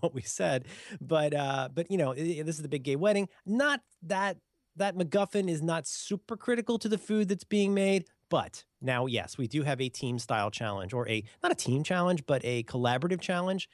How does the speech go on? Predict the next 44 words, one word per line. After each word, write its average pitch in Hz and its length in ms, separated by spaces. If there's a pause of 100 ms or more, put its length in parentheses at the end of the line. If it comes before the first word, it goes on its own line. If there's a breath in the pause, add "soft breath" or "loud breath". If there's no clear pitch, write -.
(440 loud breath)
And - 100
so 139 260
th-, - 240
I 156 140
am, 240 280
I 180 120
am 226 180
intrigued 226 320
by 170 80
how 139 200
they 147 100
figure 156 300
out 151 100
who's 131 220
gonna 135 180
do 127 160
what. 110 300 (120)
People 165 220
make 165 160
their 160 80
case 143 260
for 147 120
different 131 300
kinds 127 340
of 131 80
food, 120 420 (400 loud breath)
you 131 100
know, 123 300 (180)
and, 147 260
and 190 120
I, 240 140
I 277 40
don't 311 100
know, 165 160
that, 196 160
that 247 160
part 262 160
I 220 40
really 185 240
enjoy. 123 240
I 123 160
enjoy 208 380
watching 151 360
people 127 460